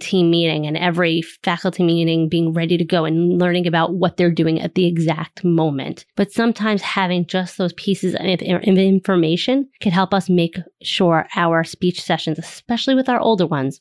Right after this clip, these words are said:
are relevant and appropriate to what's going on in the academic curriculum. Okay.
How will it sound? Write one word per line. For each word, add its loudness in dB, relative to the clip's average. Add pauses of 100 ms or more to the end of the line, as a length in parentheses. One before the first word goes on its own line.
(120)
are 4
relevant 0 (440)
and 2
appropriate -2 (460)
to -14
what's 0
going 2
on 0
in 0
the 0
academic -4
curriculum. -8 (300)
Okay. 0